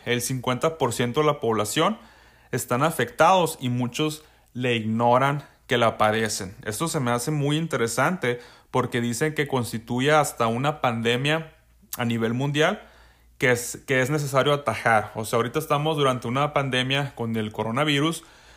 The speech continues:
pero esta hipertensión arterial ya era o es o sigue siendo una pandemia,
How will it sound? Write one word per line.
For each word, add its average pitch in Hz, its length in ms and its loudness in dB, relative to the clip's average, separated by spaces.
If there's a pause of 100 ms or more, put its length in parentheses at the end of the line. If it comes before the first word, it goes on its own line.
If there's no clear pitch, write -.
(220)
pero 151 580 4 (440)
esta 135 420 2
hipertensión 131 580 0
arterial 123 640 2 (220)
ya 135 580 2 (160)
era 143 480 4
o - 440 -4
es 180 500 0
o 107 80 -10
sigue 127 300 0
siendo 156 600 -2 (300)
una 139 300 -2
pandemia, 131 680 0